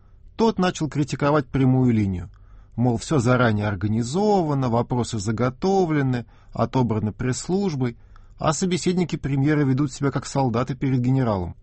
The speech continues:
по стойке смирно. Осмелюсь доложить, все скованные, в то время как на Западе люди раскованные. Предложил мне сравнить,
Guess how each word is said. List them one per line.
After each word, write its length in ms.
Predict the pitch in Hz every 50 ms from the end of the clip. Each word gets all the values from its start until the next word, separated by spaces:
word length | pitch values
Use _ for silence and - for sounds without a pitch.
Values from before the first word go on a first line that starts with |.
| - - -
по 120 | - 131
стойке 400 | 113 - - 143 147 135 123 139
смирно. 500 | 120 - - 120 131 143 123 101 95 87 - - - - - - - - - -
Осмелюсь 640 | - 110 104 - - - 123 139 160 170 160 160 143
доложить, 580 | 120 131 131 127 127 127 107 90 90 85 - - - - - - - - -
все 240 | - - - 156 143
скованные, 720 | - - - - - 151 156 143 123 113 107 95 87 - - - - - - - -
в 80 | - -
то 120 | - 160
время 260 | 147 165 185 190 170
как 180 | 139 151 - -
на 140 | 135 143 143
Западе 460 | 151 180 180 - 123 92 87 85 - - - -
люди 240 | - 120 143 160 165
раскованные. 720 | 135 101 92 - - - - 113 120 123 120 113 107 104 104 - - - - - - - - -
Предложил 420 | - 170 170 196 208 202 196 180
мне 180 | 131 135 143 131
сравнить, 580 | - - 139 156 170 170 139 95 - - -